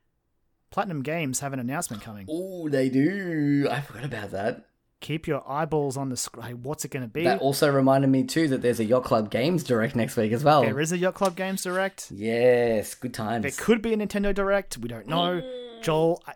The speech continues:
Speaker 1: next week is exciting.
Speaker 2: Karen, what if
Speaker 1: Where can they
Speaker 2: that,
Speaker 1: find
Speaker 2: what if
Speaker 1: you
Speaker 2: that
Speaker 1: on
Speaker 2: Yacht
Speaker 1: Twitter?
Speaker 2: Club Games Direct is actually a Nintendo
Speaker 1: Stop.
Speaker 2: Direct in disguise?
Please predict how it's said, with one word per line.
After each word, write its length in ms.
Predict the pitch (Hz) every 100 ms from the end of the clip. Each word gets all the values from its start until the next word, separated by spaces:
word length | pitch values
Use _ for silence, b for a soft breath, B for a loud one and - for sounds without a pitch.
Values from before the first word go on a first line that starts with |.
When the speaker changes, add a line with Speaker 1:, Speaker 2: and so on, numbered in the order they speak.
| -
Speaker 1:
next 300 | 147 160 -
week 160 | 170
is 80 | 151
exciting. 480 | 131 - 156 156 156
Speaker 2:
Karen, 160 | 135 131
what 100 | 165
if 80 |
Speaker 1:
Where 140 | 208 156
can 120 | 165
they 60 | 156
Speaker 2:
that, 60 |
Speaker 1:
find 80 | 160
Speaker 2:
what 80 | 147
if 60 | 151
Speaker 1:
you 60 |
Speaker 2:
that 60 | 139
Speaker 1:
on 40 |
Speaker 2:
Yacht 80 | 127 139
Speaker 1:
Twitter? 60 |
Speaker 2:
Club 220 | 139 120
Games 300 | - 117 123
Direct 240 | - 107 110
is 100 | 110
actually 460 | 113 - 107 101
a 80 | -
Nintendo 140 | 104 107
Speaker 1:
Stop. 120 | 156 104
Speaker 2:
Direct 240 | 107 104
in 80 | 98
disguise? 580 | 95 - 98 98 87